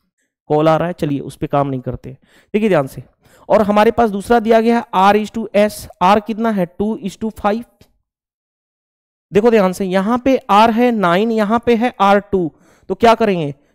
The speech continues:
सेम बनाने के लिए दो से यहाँ पे मल्टीप्लाई और नाइन से यहाँ पे मल्टीप्लाई, लेकिन हमें जो कहा गया उससे मतलब होना चाहिए, P और S से मतलब होना चाहिए। तो P देखो चार into टू आठ P ये रहा, यस कहाँ से आएगा? यहाँ से,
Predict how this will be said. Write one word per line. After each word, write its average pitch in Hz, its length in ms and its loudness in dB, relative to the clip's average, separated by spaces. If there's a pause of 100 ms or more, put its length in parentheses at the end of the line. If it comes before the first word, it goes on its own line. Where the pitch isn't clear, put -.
सेम 226 260 2
बनाने 226 300 2
के 220 120 -4
लिए 220 160 2
दो 190 240 4
से 220 140 -2
यहाँ 202 240 0
पे 233 140 0
मल्टीप्लाई 247 680 0 (300)
और 180 140 0
नाइन 190 300 0
से 190 160 -2
यहाँ 175 240 -2
पे 196 100 -4
मल्टीप्लाई, 175 600 -2 (360)
लेकिन 254 200 2
हमें 247 260 2
जो 262 260 2
कहा 240 280 2
गया 226 160 2
उससे 226 280 -2
मतलब 226 340 0
होना 196 200 0
चाहिए, 135 340 -8 (460)
P 226 260 -2 (120)
और 196 320 2
S 190 120 2
से - 280 -8
मतलब 170 380 0
होना 156 200 -2
चाहिए। 135 200 -8
तो 156 120 -12
P 233 220 -2
देखो 156 300 0 (320)
चार 185 260 4
into 214 280 -2
टू 233 220 -6 (100)
आठ 185 300 2
P 214 180 -6
ये 208 180 2
रहा, 208 260 -2
यस 190 320 2
कहाँ 233 260 -2
से 220 140 0
आएगा? 156 220 2
यहाँ 170 240 0
से, 240 180 -6